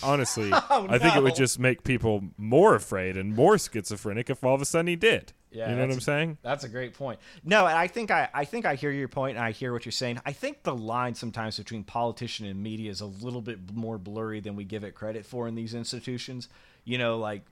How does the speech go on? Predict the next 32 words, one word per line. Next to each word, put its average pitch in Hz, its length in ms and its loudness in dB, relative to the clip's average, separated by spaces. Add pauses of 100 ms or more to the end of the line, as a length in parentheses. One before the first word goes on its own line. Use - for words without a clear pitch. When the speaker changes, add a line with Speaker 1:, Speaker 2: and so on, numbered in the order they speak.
Speaker 2:
they, 143 220 -4
they 151 160 0
get 147 180 -2
deals 127 300 -2
from 120 140 -6
Ted 120 240 -2
Cruz. 113 380 -4
Donald 135 340 0
Trump 131 260 -6
gives 117 220 -4
them 120 100 -4
a 110 60 -4
call. 107 480 -2
You 120 140 -10
know, 110 100 -4
he 131 160 -6
gives 135 260 -2
them 123 140 -6
stories 113 560 -6
and 107 120 -10
things 113 220 -8
like 110 140 -10
that. 117 240 -4
They 170 140 -4
want 220 180 -6
to 214 80 -4
be 214 100 -10
in 202 140 -8
good 202 180 -6
graces, 175 500 -6
you 107 120 -8
know. 107 160 -6